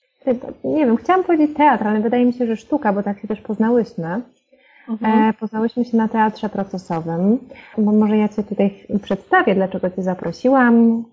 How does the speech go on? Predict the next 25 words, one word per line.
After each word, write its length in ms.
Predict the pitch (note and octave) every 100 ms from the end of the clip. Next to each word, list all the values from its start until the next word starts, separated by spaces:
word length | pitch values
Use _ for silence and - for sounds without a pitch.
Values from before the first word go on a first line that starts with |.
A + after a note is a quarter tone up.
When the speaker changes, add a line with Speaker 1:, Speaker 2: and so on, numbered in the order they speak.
| -
Speaker 1:
kim 140 | F3+
jesteś. 520 | A3+ A#3+ - A3+ A3 - - - - - - - A3+
E, 420 | A#3 A#3 A#3+ A#3+
poznałyśmy 520 | A#3+ A#3+ B3 D4+ D#4+ D4
się, 140 | C#4
pamiętam, 440 | C4 C#4 F#4 C#4+
ja, 180 | A#3+ B3
ja 180 | A#3+ B3+
bardzo 280 | C4+ D4 D4
dobrze 240 | C#4+ C#4+
pamiętam 420 | C#4 C4+ C4+ C4+
ten 180 | B3+ A#3+
moment, 400 | B3+ D4 F#3+ A3
kiedy, 240 | - G#3 A3
e, 440 | A3 A3 G#3+ A3
zaczynałyśmy 840 | G#3 G#3+ A3 G#3+ A3+ A3+ A3+ A3+ A3+ - - _ A3+
dziewięciomiesięczny 880 | A3+ B3+ B3 G3+ G3+ A#3 A#3+ G3 G3
wtedy 340 | - F3+ F#3+ G#3+
pierwszy 600 | - A#3 A#3+ - A3 G#3 -
cykl, 400 | G#3+ - G#3 G#3
e, 520 | G3 G#3 G3+ G3+ G3+
teatru 320 | A3 A3+ -
procesowego, 880 | F#3 F3 F3 - F3+ E3+ E3+ G3+ C4 - - _ _
psychologii 400 | A3 A3 G3+
Speaker 2:
Mhm. 80 | G3